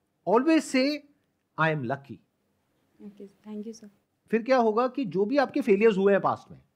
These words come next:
Speaker 1: जिसको आप फेलियर कह रहे हो, जो एक्चुअल में फेलियर नहीं है, क्योंकि आपने जो पांच छह जॉब करी, तो आपको अलग-अलग चीजें सीखने को मिली ना, अलग-अलग लोगों से डील करना आया ना, तो आपके पास में एक्सपीरियंस बहुत ज्यादा है उस इंसान से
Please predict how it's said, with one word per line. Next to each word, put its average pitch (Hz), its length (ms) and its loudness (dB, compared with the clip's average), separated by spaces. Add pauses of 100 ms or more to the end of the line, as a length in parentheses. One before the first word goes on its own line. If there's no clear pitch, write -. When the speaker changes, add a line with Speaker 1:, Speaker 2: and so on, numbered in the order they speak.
(500)
Speaker 1:
जिसको 165 220 -2
आप 208 180 4
फेलियर 185 260 2
कह 156 120 0
रहे 165 100 -4
हो, 185 40 -14
जो 190 60 -2
एक्चुअल 196 260 -4
में 202 60 0
फेलियर 175 260 0
नहीं 170 220 -4
है, 156 140 -20 (760)
क्योंकि 165 240 -6
आपने 156 320 -2
जो 226 80 -4
पांच 170 260 -4
छह 226 120 -4
जॉब 165 260 -2
करी, 143 360 -4 (360)
तो 185 60 -8
आपको 196 300 -6
अलग-अलग 269 600 0
चीजें 285 240 -2
सीखने 262 300 -4
को 254 80 -4
मिली 214 220 -2
ना, 277 200 0 (960)
अलग-अलग 269 420 2
लोगों 254 200 0
से 269 120 -2
डील 233 200 -2
करना 233 260 2
आया 190 200 2
ना, 247 280 -2 (1160)
तो - 60 0
आपके 196 360 2
पास 240 280 0
में 269 100 2
एक्सपीरियंस 233 440 -4
बहुत 220 260 -2
ज्यादा 196 260 2
है 226 140 2
उस 226 240 -6
इंसान 196 340 -2
से 254 360 -4